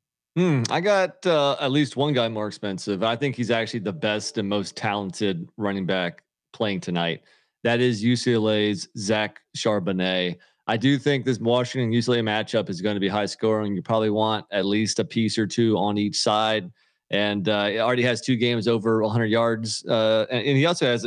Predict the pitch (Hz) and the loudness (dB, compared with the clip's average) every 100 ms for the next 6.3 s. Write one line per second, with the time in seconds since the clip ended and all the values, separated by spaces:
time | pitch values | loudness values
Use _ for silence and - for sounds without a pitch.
0 | 98 123 95 90 107 123 117 107 - _ | -6 -6 -6 -4 -2 0 -2 -6 -12 _
1 | - 110 - 101 92 104 - 127 143 95 | -6 -4 0 0 0 -4 -4 -2 0 0
2 | 98 85 - 135 95 87 90 - 110 117 | -2 -4 -2 0 0 -2 -4 -4 0 2
3 | 123 - 101 120 113 113 - 117 110 117 | 0 -4 -4 -2 0 -2 -2 -2 -2 -2
4 | 113 - 110 117 113 107 _ _ - 104 | -4 -2 -2 0 -4 -8 _ _ -6 -2
5 | 110 - 117 120 117 95 113 123 120 113 | 0 2 2 2 0 0 0 0 0 0
6 | 117 101 98 | 0 2 0